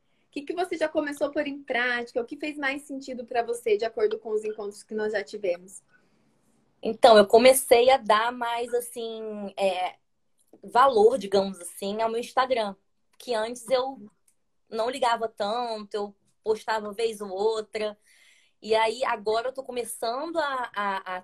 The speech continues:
Speaker 2: ter essa frequência maior, né? Tô postando mais, tô engajando e eu tô vendo o resultado. Eu tô vendo que as, as,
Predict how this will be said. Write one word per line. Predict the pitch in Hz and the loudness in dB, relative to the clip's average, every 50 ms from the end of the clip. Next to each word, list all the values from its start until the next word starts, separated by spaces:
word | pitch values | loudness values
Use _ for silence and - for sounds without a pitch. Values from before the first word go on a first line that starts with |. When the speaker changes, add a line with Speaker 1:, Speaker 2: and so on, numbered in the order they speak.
| _ _ | _ _
Speaker 2:
ter | - 214 220 | -4 -2 0
essa | 247 277 277 - - 269 226 208 196 180 175 165 - _ _ _ _ _ _ _ _ _ - _ _ _ _ _ _ | 0 -2 -2 -6 -6 -4 -2 0 0 -2 -4 -6 -10 _ _ _ _ _ _ _ _ _ -20 _ _ _ _ _ _
frequência | - 226 233 226 - - 240 220 233 262 277 269 277 | -6 -6 -6 -6 -4 -6 -4 -4 -4 -4 -6 -6 -6
maior, | 247 226 202 196 - - 170 226 220 214 | -4 -4 -2 -2 -2 0 0 0 0 -2
né? | 214 190 180 | -4 -10 -12
Tô | - - _ | -14 -18 _
postando | - 180 - - 180 180 170 160 | -16 -16 -12 -10 -10 -10 -8 -8
mais, | 156 151 160 175 190 202 202 190 190 185 180 175 - | -6 -2 0 2 2 4 4 2 2 0 -2 -4 -6
tô | - 180 175 160 - - - - - _ - | -4 -4 -4 -4 -6 -14 -20 -20 -20 _ -12
engajando | 190 190 190 185 185 185 - 180 170 185 196 220 214 226 - - | -4 0 0 0 0 0 -2 -2 0 0 -2 -4 -4 -6 -6 -4
e | 226 226 | -2 -2
eu | 240 233 | -2 0
tô | - 302 294 269 | 2 2 2 2
vendo | 220 247 262 277 294 | 2 0 -2 -2 -4
o | |
resultado. | 285 262 262 254 220 208 - - 180 165 151 143 143 139 147 147 - _ _ _ _ _ _ _ _ _ _ | 0 2 0 0 0 -2 -2 0 0 0 0 -4 -8 -12 -16 -20 -20 _ _ _ _ _ _ _ _ _ _
Eu | - 196 | -6 0
tô | 226 226 | 0 0
vendo | 214 240 240 262 | 0 0 -2 0
que | 262 | 0
as, | 262 247 - - | 0 -2 0 -2
as, | 220 214 - | -4 -4 -4